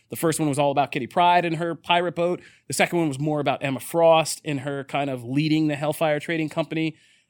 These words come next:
And this one has been about Sebastian Shaw and his own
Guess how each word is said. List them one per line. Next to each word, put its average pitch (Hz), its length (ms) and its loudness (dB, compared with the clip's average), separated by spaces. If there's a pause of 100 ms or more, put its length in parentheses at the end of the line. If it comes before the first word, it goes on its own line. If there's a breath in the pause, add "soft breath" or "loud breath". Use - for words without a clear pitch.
(120)
And 151 240 2
this 165 180 0
one 156 120 2
has 123 100 -2
been 151 120 0
about 135 280 0
Sebastian 135 480 0
Shaw 185 500 6
and 135 320 -2
his 147 300 -2
own 147 400 0